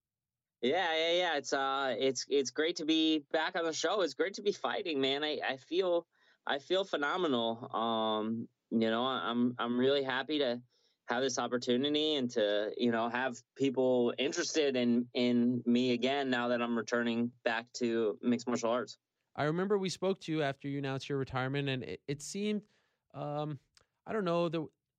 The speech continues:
Speaker 2: and correct me if I'm reading this incorrectly, there was a little bit of sadness to the interview because it felt like, here's this young guy who still has a lot to accomplish, who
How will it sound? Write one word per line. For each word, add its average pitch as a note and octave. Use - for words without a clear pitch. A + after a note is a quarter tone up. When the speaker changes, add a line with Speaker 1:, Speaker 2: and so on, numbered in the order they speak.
Speaker 2:
and F3
correct G#3+
me A3
if G3
I'm E3+
reading D#3+
this D3
incorrectly, G#2+
there F#3
was G3
a F#3+
little A#3
bit G3+
of D#3
sadness F3
to G3
the F#3
interview F#3+
because E3
it D#3+
felt F#3
like, D#3+
here's F#3
this E3
young D#3+
guy D3
who C3
still D#3+
has C3+
a C3+
lot C3
to -
accomplish, C3
who G#2+